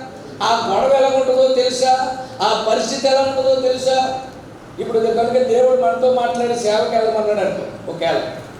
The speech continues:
ఏదన్నా ఊరు సేవకి వెళ్ళమన్నాడు అనుకో, సేవకి వెళ్ళమంటే వెంటనే Google-లో కొట్టి చూసుకుంటాం, ఏమని, అక్కడ జనాభా ఎంతమంది ఉన్నారు, అక్కడ ఏమన్నా స్కూల్స్ ఉన్నాయా, హాస్పిటల్స్ ఉన్నాయా, అన్నీ చూసుకుని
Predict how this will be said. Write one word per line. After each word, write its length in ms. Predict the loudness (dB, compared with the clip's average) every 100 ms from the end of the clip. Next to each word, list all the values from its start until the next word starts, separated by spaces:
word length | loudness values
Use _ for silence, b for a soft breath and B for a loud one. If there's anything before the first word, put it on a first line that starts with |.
| -6
ఏదన్నా 320 | 0 2 2
ఊరు 200 | 0 0
సేవకి 340 | 0 -2 -2 -2
వెళ్ళమన్నాడు 380 | -4 -6 -8
అనుకో, 640 | -8 -10 -14 -16 -16 -16 -10
సేవకి 320 | -2 2 2
వెళ్ళమంటే 380 | 2 0 0 0
వెంటనే 500 | 0 0 -2 0 -4
Google-లో 320 | -2 2 2
కొట్టి 300 | 2 0 -2
చూసుకుంటాం, 640 | -2 -2 -2 -2 -6 -6 -2
ఏమని, 400 | 0 0 0 -2
అక్కడ 360 | -4 -4 -4
జనాభా 360 | -2 0 0 0
ఎంతమంది 460 | 0 -2 -4 -4 -2
ఉన్నారు, 380 | -2 -2 -4 -8 -12 -14 -16 -6
అక్కడ 180 | -4 0
ఏమన్నా 300 | 0 0 -2
స్కూల్స్ 380 | -4 -2 -4 -2
ఉన్నాయా, 300 | -2 -2 0
హాస్పిటల్స్ 540 | 0 0 -2 -4 -4
ఉన్నాయా, 220 | -4 -2 -2
అన్నీ 120 | -4
చూసుకుని 480 | -6 -6 -6 -6